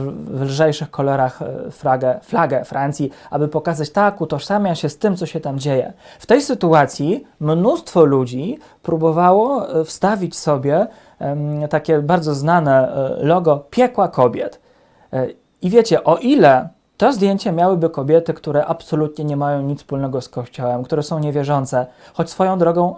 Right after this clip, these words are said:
zasmucające jest to, że kwestia aborcji została zepchnięta jako katolickie myślenie, że to dotyczy tylko katolików. N-, nie!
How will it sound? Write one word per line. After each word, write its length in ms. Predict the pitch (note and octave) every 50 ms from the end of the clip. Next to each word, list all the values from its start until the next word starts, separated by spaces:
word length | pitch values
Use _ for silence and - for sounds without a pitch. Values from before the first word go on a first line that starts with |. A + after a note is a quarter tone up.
| -
zasmucające 800 | D3 D3 D3+ D3+ - D3 C#3 - C3+ C#3+ D#3+ E3 D3+ - C#3+ C3
jest 180 | B2+ B2 B2 -
to, 220 | C3 C3 D3+ F3 - - _ _ _ _ _ -
że 440 | - C#3 B2 C3 C#3 C#3 C#3 C#3 C3+
kwestia 520 | - - - D#3 D#3 - - D3 C#3+ C#3 C#3
aborcji 640 | C#3 C3+ B2+ D3 D#3+ F#3+ G3 F3+ F#3 - C#3 C#3+ D#3
została 400 | D3+ D#3 D3+ D3+ - F3+ E3 D#3+
zepchnięta 720 | C#3+ D#3 - - - - E3+ F3 F3+ F#3+ F3+ F#3 F#3 F3+ F3+ - - - - -
jako 480 | D3 D#3 E3 E3+ - E3 D#3+ D#3 D#3
katolickie 580 | D#3 - E3+ F3 F3+ E3+ F#3+ F#3 - - G#3 F#3
myślenie, 540 | F3+ E3+ E3+ - F#3 D3+ C#3 C3 C3 - - _ _
że 80 | D3 C#3+
to 120 | - E3+
dotyczy 360 | E3 E3+ F3 G3 F#3 - F3+
tylko 260 | F3 F#3+ G3 - F#3
katolików. 640 | F3+ - E3+ E3+ E3+ E3+ E3+ D#3+ D#3+ - B2+ A#2+ - _ -
N-, 220 | C#3 D#3 F#3+ A3+ F3+
nie! 320 | B3 E4 F4 C#4 C#3 A#2